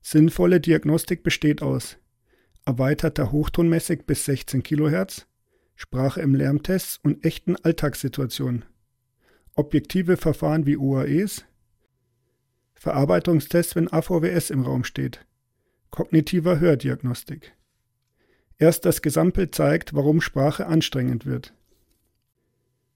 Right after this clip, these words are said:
Was kann man tun, wenn alles normal erscheint? Das Wichtigste ist, nimm dein eigenes Empfinden ernst. Das Audiogramm ist nur ein Ausschnitt,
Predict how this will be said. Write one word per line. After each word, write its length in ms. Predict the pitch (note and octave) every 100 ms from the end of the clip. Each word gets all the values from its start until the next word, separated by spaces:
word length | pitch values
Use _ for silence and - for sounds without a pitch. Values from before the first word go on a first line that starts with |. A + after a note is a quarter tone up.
| _
Was 180 | D3 -
kann 160 | -
man 160 | F#3 F3+
tun, 420 | - G#3 E3 C3 -
wenn 200 | - C#3+
alles 300 | D3 C#3+ D3
normal 340 | E3 C#3+ C#3 C3+
erscheint? 540 | C3 - C3+ C3 - _ _ _ _ _ _ _ _ _ _
Das 240 | - C3+ -
Wichtigste 480 | D3+ - F#3 - F#3
ist, 320 | D3+ - - _ _ _ _ _ _ _ _ _
nimm 240 | - E3 G3+
dein 240 | G3 F3+
eigenes 460 | - D#3 F3 F#3 -
Empfinden 500 | D#3 - E3+ - F#3+
ernst. 640 | - D3 C3+ - - - _ _ _ _ _ _ _ -
Das 180 | D3 -
Audiogramm 460 | D#3+ D#3+ D3 D#3
ist 160 | G3 -
nur 100 | F#3
ein 140 | F3+
Ausschnitt, 560 | F3+ E3 E3+ D3 C3+ -